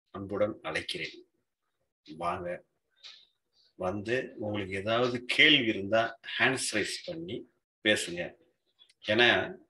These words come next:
இது ஒரு open discussion, எதை கூட நம்ம ஃப்ரீயா பேசிக்கலாம். அந்த அளவுக்கு நாம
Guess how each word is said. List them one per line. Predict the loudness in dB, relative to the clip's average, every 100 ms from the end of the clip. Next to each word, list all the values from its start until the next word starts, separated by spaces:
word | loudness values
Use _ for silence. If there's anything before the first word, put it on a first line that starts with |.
| _ _ _ -16 -8
இது | -4 -2
ஒரு | -2 0 8
open | 8 6 -6 2 4 4 0
discussion, | 0 0 0 0 0 -4 -10 _ _ -18 -18 _ _ _ _ _ -20 -20 -20 _ _ -4 0
எதை | 0 10 10 10 6
கூட | 6 6
நம்ம | 6 4 0
ஃப்ரீயா | -6 0 2 2
பேசிக்கலாம். | 0 -6 -8 -8 -16 -20 _ _ -20 -20 -20 -18 -16 -16 -18 -18 -6
அந்த | 0 6 8
அளவுக்கு | 8 6 4 2
நாம | 2 2